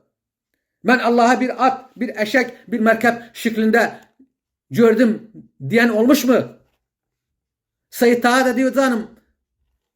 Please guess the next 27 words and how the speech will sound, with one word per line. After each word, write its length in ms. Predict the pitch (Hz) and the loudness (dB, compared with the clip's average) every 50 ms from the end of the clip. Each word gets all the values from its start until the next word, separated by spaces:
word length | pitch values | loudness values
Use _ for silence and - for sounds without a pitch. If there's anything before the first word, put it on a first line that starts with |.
| _ _ _ _ | _ _ _ _
bu 80 | 208 262 | -4 -2
söze 360 | - - 240 226 262 240 190 - | 2 2 2 2 2 -2 -2 -4
itibar 240 | - 220 240 240 | -4 -2 0 0
edilmez. 380 | 233 226 214 226 226 226 208 196 | 0 0 0 0 -2 -2 -2 -2
O 80 | 226 233 | -4 -4
Sofi'nin 720 | 240 247 226 226 226 233 233 262 247 214 - - _ _ _ _ _ - | -2 -2 -2 0 0 0 0 0 0 -2 -6 -16 _ _ _ _ _ -6
cezbe 320 | 139 175 214 214 190 - | 0 0 0 2 2 -2
halıdır. 440 | 214 - 185 185 165 147 123 - - - - _ _ _ _ _ _ _ _ _ | -4 -2 -2 -4 -4 -4 -8 -10 -12 -12 -20 _ _ _ _ _ _ _ _ _
Lan 160 | - 214 220 226 | 0 0 0 2
desene 360 | 254 247 247 302 294 285 262 | 0 0 2 2 0 0 -2
bu, 40 | 262 | -2
so-, 420 | 262 269 254 220 - 214 220 214 | -2 -4 -4 -4 -4 -6 -8 -10
bu 60 | - | -10
Sofi 300 | - - 233 214 233 233 | -6 -6 -4 -4 -6 -6
kafir 300 | - 233 220 214 220 240 | -4 -4 -2 -2 0 0
oldu, 200 | 240 220 196 180 | 0 0 0 0
mel'un 240 | 190 190 180 220 233 | -4 -4 -2 0 0
oldu. 380 | 214 185 151 120 117 - _ _ _ _ _ _ _ _ _ _ _ _ | 2 0 0 -2 -10 -14 _ _ _ _ _ _ _ _ _ _ _ _
Allah'ı 760 | - 214 233 240 240 247 240 247 269 302 302 - - - _ _ _ _ _ _ _ _ | -2 0 0 2 2 2 4 4 4 4 2 -2 -6 -16 _ _ _ _ _ _ _ _
bir 120 | 185 254 285 | -8 -6 -6
eşek 380 | 247 226 233 226 - 302 302 | -6 -8 -6 -2 0 0 0
şekline 340 | 302 - 269 254 240 233 226 | 0 -6 -6 -6 -4 -4 -4
sokuyor. 440 | 214 - 202 170 - 180 156 123 107 - _ _ _ _ _ _ _ _ _ _ _ | -2 -4 -6 -6 -6 -8 -10 -10 -12 -16 _ _ _ _ _ _ _ _ _ _ _
Şura 280 | _ - - 240 277 269 | _ -2 0 2 2 2
surası 360 | 262 - 262 262 254 - 262 | 4 4 2 2 2 -2 -4
on 200 | 247 269 262 254 | -2 0 0 2
biri, 380 | 247 269 277 302 294 254 - | 2 2 2 2 0 -2 -4